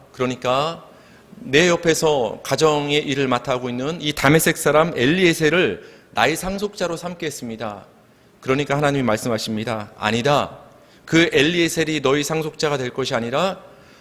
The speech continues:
너가 낳을 자가 네 아들이, 어, 상속자가 될 것이다." 이삭이죠. 하나님이 그렇게 말씀을 해주십니다.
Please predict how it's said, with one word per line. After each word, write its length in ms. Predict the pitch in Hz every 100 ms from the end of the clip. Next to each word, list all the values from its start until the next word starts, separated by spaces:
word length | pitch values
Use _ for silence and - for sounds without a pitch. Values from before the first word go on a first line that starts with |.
| -
너가 560 | 113 127 143 190 - -
낳을 560 | 110 117 156 202 202 196
자가 500 | - 170 185 180 156
네 220 | 156 175
아들이, 760 | 143 110 127 156 170 214 226 - - _ _ -
어, 200 | - -
상속자가 540 | - 180 175 - 151
될 160 | 135 120
것이다." 420 | 113 - - 101 - -
이삭이죠. 640 | 131 139 120 113 139 165 165 - -
하나님이 320 | 170 180 170
그렇게 220 | 147 139
말씀을 420 | 123 110 - 127
해주십니다. 680 | 139 156 - 113 101 98 80